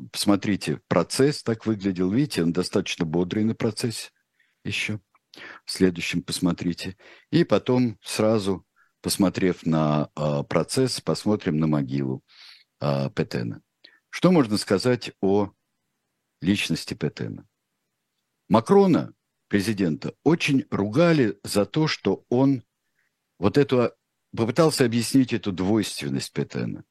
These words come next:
что это был человек, который сражался за Францию, сражался храбро, и человек, который, а, просто стремительно покатился вниз, когда, а, Франция столкнулась, а, с катастрофой сорокового года.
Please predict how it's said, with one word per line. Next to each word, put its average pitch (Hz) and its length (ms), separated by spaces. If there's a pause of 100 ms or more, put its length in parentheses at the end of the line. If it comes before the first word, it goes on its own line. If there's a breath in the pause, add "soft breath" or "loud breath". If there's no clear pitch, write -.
(400)
что - 160
это 127 160
был 123 140
человек, 127 360
который - 260
сражался 85 560
за 76 160
Францию, 104 500
сражался 98 540
храбро, 90 560 (600 soft breath)
и 87 100
человек, 120 540
который, 107 500 (540 soft breath)
а, 101 400
просто 113 400
стремительно 113 760
покатился 92 600
вниз, 95 280
когда, 82 480
а, 73 280
Франция 92 440
столкнулась, 73 800 (280 soft breath)
а, 69 260
с - 160
катастрофой 76 800 (100)
сорокового 65 720
года. 69 360